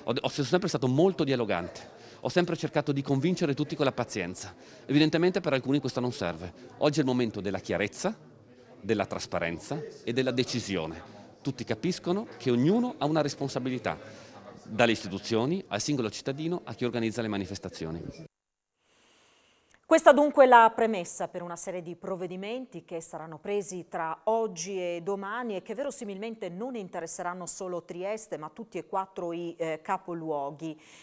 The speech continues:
Speaker 2: eh, i comuni capoluogo della nostra regione. Misure severe contro le manifestazioni, responsabilità di chi le organizza con sanzioni pesanti nel caso in cui durante le manifestazioni non si rispettino il distanziamento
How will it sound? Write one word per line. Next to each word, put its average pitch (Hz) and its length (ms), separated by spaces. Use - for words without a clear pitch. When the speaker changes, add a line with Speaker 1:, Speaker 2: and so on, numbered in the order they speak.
Speaker 2:
eh, 143 120
i 165 120
comuni 196 340
capoluogo 160 560
della 156 500
nostra 156 800
regione. 147 480
Misure 180 600
severe 196 680
contro 165 560
le 160 220
manifestazioni, 170 1080
responsabilità 208 1120
di 180 240
chi 208 300
le 185 360
organizza 190 840
con 160 360
sanzioni 180 640
pesanti 247 800
nel 220 240
caso 185 260
in 185 100
cui 180 180
durante 165 380
le 160 80
manifestazioni 165 800
non 180 120
si 180 140
rispettino 175 640
il 160 260
distanziamento 165 1000